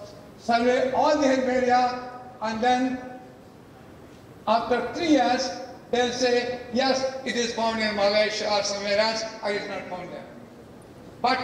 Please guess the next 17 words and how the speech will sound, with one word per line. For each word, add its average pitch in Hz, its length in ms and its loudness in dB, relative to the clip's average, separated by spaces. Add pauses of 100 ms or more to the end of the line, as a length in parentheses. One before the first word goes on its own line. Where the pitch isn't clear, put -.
(200)
if 285 140 -2 (120)
you 262 280 2
utilize 320 440 0
ecological 226 720 0 (140)
niche 226 300 -8
model, 214 300 -2 (760)
mind 220 200 0
it, 185 80 0 (1600)
you 262 260 4
can 240 440 0
predict 277 720 -2
very 247 240 4
easily 214 840 0 (440)
this 196 160 0
entire 269 920 0
distribution 226 600 -8 (100)
range 233 420 2